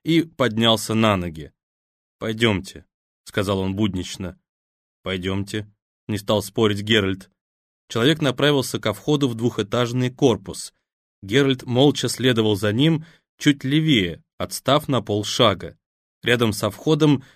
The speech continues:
ведьмак заметил тусклую бордовую табличку "Т Ч семь, правление". Человек в костюме нигде не задерживался, сразу поднялся на второй этаж и в итоге привел Геральта сначала в приемную с двумя секретаршами,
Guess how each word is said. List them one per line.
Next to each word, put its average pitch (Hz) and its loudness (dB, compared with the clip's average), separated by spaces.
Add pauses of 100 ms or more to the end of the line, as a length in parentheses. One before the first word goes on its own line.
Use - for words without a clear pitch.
(100)
ведьмак 117 2
заметил 120 2
тусклую 139 2
бордовую 113 0
табличку 135 0 (380)
"Т 127 2
Ч 147 0
семь, 127 0 (240)
правление". 110 0 (480)
Человек 131 0
в - -18
костюме 143 0
нигде 123 2
не 135 2
задерживался, 104 -2 (240)
сразу 127 2
поднялся 117 0
на 107 -2
второй 104 0
этаж 156 0 (240)
и 127 -4
в 113 2
итоге 160 2
привел 127 0
Геральта 127 0
сначала 110 -2
в - -18
приемную 104 0 (180)
с 104 -10
двумя 120 4
секретаршами, 147 0